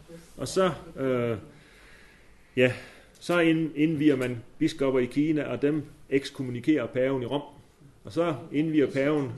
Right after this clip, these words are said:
øh, biskopper til Kina, og de bliver sat i fængsel af kommunisterne. Og så,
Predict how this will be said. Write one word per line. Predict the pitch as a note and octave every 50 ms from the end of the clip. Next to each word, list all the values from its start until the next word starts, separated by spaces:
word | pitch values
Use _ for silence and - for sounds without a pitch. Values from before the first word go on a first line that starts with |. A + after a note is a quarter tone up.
| - - A#2+
øh, | A2+ A2 A2 A2 G2+ - - - -
biskopper | - D#3+ D#3+ - - C3+ C3 B2+ B2 G#2+ G2+ - - -
til | - C3
Kina, | B2 B2 D3 D#3+ E3+ E3 D3+ C3
og | A#2+ B2
de | B2+ D3+
bliver | C3+ D3 C#3+ B2+
sat | C3 C3+ A#2+ A#2
i |
fængsel | G#2+ C#3+ C#3+ C#3 - - A#2+
af | A#2 A2+
kommunisterne. | A#2+ A#2 A2+ A#2 A#2 - - G#2+ A2 - -
Og | - -
så, | - E3+ D#3